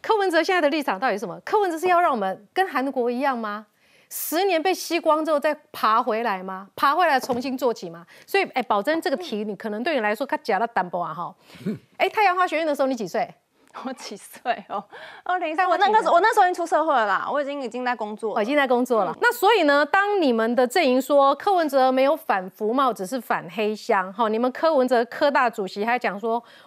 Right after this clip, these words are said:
Speaker 1: ，“我反对黑箱服贸，不是反服贸。”民进党我就直接讲，王什么蛋，每天都在做假新闻，你怎么回应？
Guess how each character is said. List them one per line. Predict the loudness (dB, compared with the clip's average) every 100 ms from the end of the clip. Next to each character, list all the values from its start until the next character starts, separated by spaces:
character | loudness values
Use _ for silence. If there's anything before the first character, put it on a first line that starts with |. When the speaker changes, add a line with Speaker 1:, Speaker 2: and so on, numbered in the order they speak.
| 0
Speaker 1:
，“我 | 2
反 | 4 2 2
对 | 2 2
黑 | 0 2
箱 | 0 0
服 | 0
贸， | 2 4 4
不 | 2 -4
是 | -2 0
反 | 0 -2
服 | 0
贸。” | 2 4 4 2
民 | 0 -2
进 | 0 2
党 | 2
我 | 2 0
就 | 2 -2
直 | -2
接 | 2 2
讲， | 2 0 2
王 | 2 2
什 | -2
么 | -2
蛋， | 0 0 0
每 | -6 -4
天 | 0
都 | 0 2
在 | 2
做 | 2 0
假 | 0 -2
新 | -2 -2
闻， | -2 -2
你 | -2
怎 | 0
么 | -2
回 | -2 -4
应？ | -6